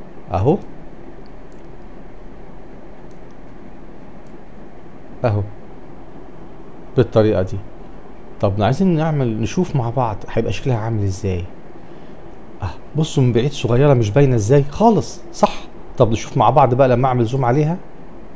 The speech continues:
آه، طب وبعدين؟ أهي بصوا كبرت قد إيه؟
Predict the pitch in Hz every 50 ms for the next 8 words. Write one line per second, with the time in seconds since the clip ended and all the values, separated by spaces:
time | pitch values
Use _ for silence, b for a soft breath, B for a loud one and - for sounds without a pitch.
0 | - - - - - - - - - - - - - - - - - - - -
1 | - - - - - 98 98 95 95 92 95 92 92 92 90 90 90 87 87 87
2 | 87 87 85 87 87 - - - - - - - - - - 101 104 101 104 98
3 | 101 104 95 98 95 104 110 110 110 107 104 104 104 101 101 101 101 95 92 -
4 | - - - - - - - - - 92 87 85 92 104 110 110 - - 113 -
5 | - 123 107 113 101 - 110 110 107 120 147 190